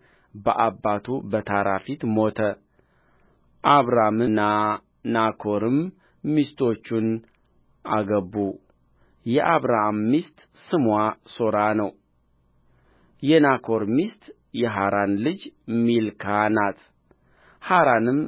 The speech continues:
የሚልካና የዮሳካ አባት ነው። ሦራም መካን ነበረች፣ ልጅ አልነበራትም። ታራም ልጁን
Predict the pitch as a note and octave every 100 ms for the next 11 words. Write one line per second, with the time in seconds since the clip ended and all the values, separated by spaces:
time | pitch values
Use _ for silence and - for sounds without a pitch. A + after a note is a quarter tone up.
0 | - C3+ C3 B2 A#2+ - A2+ G#2+ A2 A2+
1 | A2+ G2 A#2 A2+ A2+ G#2+ A2+ A2 A#2 A#2
2 | - G#2 F#2 A2+ C3 A2 F#2+ - _ _
3 | _ _ _ _ - _ - - G3+ C3+
4 | A#2+ C3 C3+ - B2 A#2+ - G#2+ G#2+ G#2+
5 | F#2+ G2+ G#2 G#2 G2+ - - _ _ _
6 | _ A2+ A2+ G#2+ A2 A2 G#2+ G2 F#2+ G#2
7 | G2+ G2+ G#2 G2+ - _ _ _ _ _
8 | _ _ _ _ - F#3 D3+ C3+ C3+ C3+
9 | C3+ _ _ _ - C3+ B2+ A#2 B2